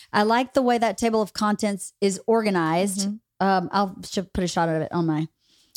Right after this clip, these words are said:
Speaker 1: uh, I'll have Halston put it with this section. Um, but I like how you can find what you need and just go there.
Speaker 2: Yeah.
Speaker 1: Um, because kids, kids these days don't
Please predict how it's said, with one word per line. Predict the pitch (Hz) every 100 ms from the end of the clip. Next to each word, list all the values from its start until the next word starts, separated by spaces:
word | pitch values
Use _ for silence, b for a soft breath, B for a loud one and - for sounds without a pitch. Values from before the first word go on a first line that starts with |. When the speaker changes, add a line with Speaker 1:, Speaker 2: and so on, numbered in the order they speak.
| -
Speaker 1:
uh, | 175 165
I'll | 165
have | 165 - -
Halston | - 170 - 170
put | 170 165
it | -
with | 170 160 - -
this | 165 151
section. | - 170 151 160 170 220 -
Um, | 185 175 170 B B B B -
but | 254
I | 262
like | 262 285 320
how | - 285
you | 262
can | 262 240
find | - 285 294 269 226 220 208
what | 226 254 -
you | 233
need | 233 277 311 190 165
and | - 208
just | 214 226
go | 208
there. | 196 160 - _ _ b
Speaker 2:
Yeah. | 196 185
Speaker 1:
Um, | 175 240 240
because | 233 269 254
kids, | - 359 330 226 196 -
kids | 339 247
these | 180 202 -
days | 196 196 202 202 - b b b -
don't | 254 277 277